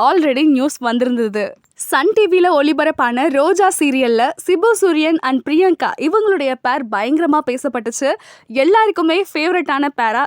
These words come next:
இவங்களோட ஜோடி இருந்தது. அந்த சீரியலுக்கு அப்புறமா சிபு சூரியனும் பிரியங்காவும் சேர்ந்து நடிக்க மாட்டாங்களா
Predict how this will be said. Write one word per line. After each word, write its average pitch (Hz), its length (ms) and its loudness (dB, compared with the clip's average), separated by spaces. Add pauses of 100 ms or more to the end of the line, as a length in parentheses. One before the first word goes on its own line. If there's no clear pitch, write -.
இவங்களோட 311 560 0
ஜோடி 233 320 -2
இருந்தது. 208 580 -4 (200)
அந்த 453 420 2
சீரியலுக்கு 339 460 2
அப்புறமா 285 380 0 (220)
சிபு 339 240 2
சூரியனும் 311 640 0
பிரியங்காவும் 330 540 2
சேர்ந்து 381 380 0
நடிக்க 339 260 0
மாட்டாங்களா 277 540 0